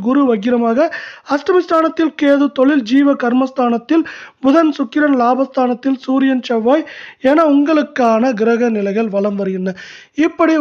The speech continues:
உங்களுக்கான கிரக நிலைகள் வலம் வரவில்லை. இந்த கிரக நிலைகளை சார்ந்து உங்களுக்கான பொது பலன்கள் என்ன, பரிகாரங்கள் என்ன, நட்சத்திர பலன்கள் என்ன அப்படிங்கிறது எல்லாமே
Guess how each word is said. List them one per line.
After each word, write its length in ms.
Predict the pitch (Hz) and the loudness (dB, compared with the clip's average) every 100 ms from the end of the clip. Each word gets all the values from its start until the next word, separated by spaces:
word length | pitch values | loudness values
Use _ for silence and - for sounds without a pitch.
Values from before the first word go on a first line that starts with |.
| 277 | 0
உங்களுக்கான 760 | 294 311 311 - 247 240 262 214 | 0 -2 -4 0 2 2 0 0
கிரக 300 | 240 247 262 226 | 0 2 0 2
நிலைகள் 360 | 220 226 226 196 | 0 0 0 0
வலம் 240 | 208 226 | -2 0
வரவில்லை. 440 | 208 208 202 196 330 - - - - 320 | -2 0 -2 -2 -2 -4 -16 -18 0 2
இந்த 260 | 392 392 269 240 | 4 4 2 2
கிரக 180 | 277 285 240 | 2 2 2
நிலைகளை 320 | 233 240 240 | 2 2 0
சார்ந்து 420 | 233 220 190 185 294 - - - 262 339 | 0 -4 -2 0 -2 -4 -18 -10 0 2
உங்களுக்கான 840 | 370 349 302 - 240 208 208 247 - | 2 2 0 -2 -2 0 -2 -4 -4
பொது 160 | 202 196 202 | -4 -2 -2
பலன்கள் 420 | 220 269 277 262 | 0 2 2 2
என்ன, 120 | 240 262 262 | 0 -2 -2
பரிகாரங்கள் 720 | 196 185 180 220 269 262 254 240 | -4 -4 0 0 2 0 0 2
என்ன, 120 | 285 330 - - - - 311 | 0 -2 -8 -18 -18 -2 -2
நட்சத்திர 400 | 349 415 392 359 330 | 0 0 2 0 2
பலன்கள் 340 | 302 285 285 277 | 2 2 2 2
என்ன 100 | 269 269 | 2 0
அப்படிங்கிறது 380 | 220 247 233 214 | 0 0 0 0
எல்லாமே 220 | 226 254 | 0 0